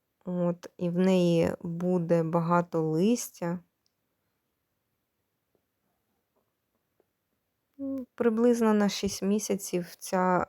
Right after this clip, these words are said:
е, рослинка, оця дітка може знаходитися в цьому ґрунті, а надалі її просто пересадити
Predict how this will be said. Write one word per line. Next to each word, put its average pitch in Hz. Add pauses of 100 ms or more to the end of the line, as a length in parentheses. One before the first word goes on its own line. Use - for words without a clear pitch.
е, 175
рослинка, 190
оця 175
дітка 185
може 180
знаходитися 180
в 170
цьому 175
ґрунті, 185 (540)
а 175
надалі 180
її 185
просто 180
пересадити 180